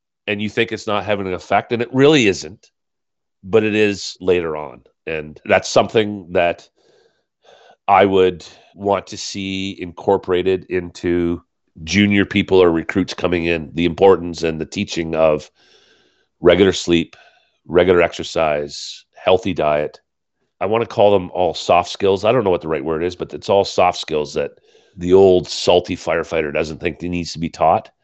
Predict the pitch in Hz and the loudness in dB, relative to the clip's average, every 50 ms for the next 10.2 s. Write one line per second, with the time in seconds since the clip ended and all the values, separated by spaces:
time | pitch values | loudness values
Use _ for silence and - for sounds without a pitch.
0 | _ _ _ _ _ _ _ _ - 95 95 90 87 87 85 - _ _ _ _ | _ _ _ _ _ _ _ _ 2 2 2 2 0 -2 -8 -14 _ _ _ _
1 | _ _ _ 90 92 95 104 95 92 120 107 107 - - _ - 82 110 95 87 | _ _ _ -18 -14 -12 -4 2 4 4 4 4 2 -4 _ -6 -4 -4 -4 -4
2 | - - _ _ _ _ _ - - - - 110 107 101 92 - - 92 90 90 | -6 -14 _ _ _ _ _ -16 -12 -6 -2 -2 -2 -2 -4 -8 -10 -8 -6 -6
3 | 92 90 87 80 76 78 78 82 82 82 78 78 78 80 - - 82 82 82 82 | -4 -4 -4 -6 -6 -4 -2 0 0 2 0 -2 -2 -6 -6 -4 -4 -2 -2 -2
4 | 87 82 80 82 80 85 80 - - 92 90 87 90 87 82 - _ _ _ _ | -2 -6 -6 -6 -10 -12 -12 -4 -2 -2 -2 -2 -2 -8 -12 -16 _ _ _ _
5 | _ - - 117 95 101 92 - - - - 95 90 92 87 87 87 _ - 95 | _ -6 0 2 4 4 2 2 -4 -2 2 2 4 4 2 0 -4 _ -8 -8
6 | 90 - - 90 82 82 78 - _ - 85 87 104 117 120 - - - 92 82 | -8 -8 -12 -10 -10 -10 -10 -10 _ -14 -10 -8 -8 -8 -8 -6 -2 0 0 0
7 | 82 - - - - 87 78 78 76 - - - _ _ _ _ _ _ _ _ | 0 -4 -8 -8 -4 -4 -2 -4 -4 -8 -14 -20 _ _ _ _ _ _ _ _
8 | _ _ - 90 90 92 80 85 85 71 - 78 78 73 - - 78 76 73 71 | _ _ 2 4 4 4 2 -2 -8 -10 -10 -12 -12 -12 -8 -4 -2 -2 -2 -2
9 | - - 78 76 78 85 87 80 71 - - 80 76 73 73 - - - 71 76 | -6 -10 -12 -8 -4 -4 -4 -4 -6 -6 -4 -4 -4 -4 -6 -8 -10 -8 -8 -8
10 | 73 69 - | -8 -10 -16